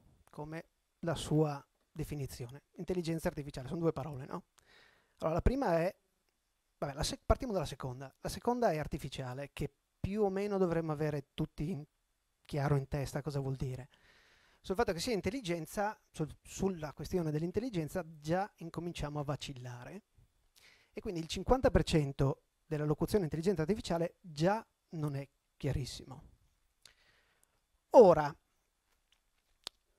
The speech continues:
proviamo a vedere, facciamo un ese-, un esperimento abbastanza semplice. Proviamo a vedere cosa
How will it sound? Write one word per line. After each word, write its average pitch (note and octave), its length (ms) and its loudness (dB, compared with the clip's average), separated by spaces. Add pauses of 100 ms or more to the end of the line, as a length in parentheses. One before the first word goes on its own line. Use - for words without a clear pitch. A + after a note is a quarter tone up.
(840)
proviamo C4 380 4
a F#3+ 40 2
vedere, D3 420 -2
facciamo G3+ 240 -6
un F#3 240 -10
ese-, E3 200 0
un F3 540 -8
esperimento G3+ 420 -2
abbastanza G3 380 -4
semplice. C#3+ 560 -8
Proviamo A3+ 400 2
a D3+ 40 0
vedere D3+ 640 -4 (420)
cosa D3 580 0